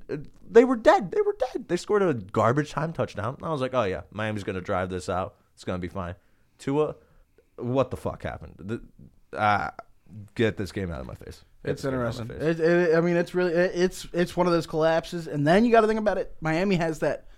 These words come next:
Speaker 2: players-only meeting that now people are trying to say wasn't a players-only meeting. It was just McDaniel not being in there.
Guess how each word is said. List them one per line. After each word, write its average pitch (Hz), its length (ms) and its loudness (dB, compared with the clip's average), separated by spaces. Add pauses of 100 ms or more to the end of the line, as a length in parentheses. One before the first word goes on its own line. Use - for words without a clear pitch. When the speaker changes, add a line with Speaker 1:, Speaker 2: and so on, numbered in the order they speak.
(200)
Speaker 2:
players-only 208 560 6
meeting 185 440 -2
that 127 120 -4
now 143 160 -2
people 151 240 -4
are 143 40 -4
trying 143 200 -2
to 127 40 -8
say 131 140 -6
wasn't 175 320 0
a 170 60 0
players-only 156 520 -2
meeting. 143 380 -2
It - 580 -16
was 120 60 -6
just 131 160 -8
McDaniel 139 560 -2
not 131 340 -4 (320)
being 160 300 -2
in 156 180 0
there. 131 640 -4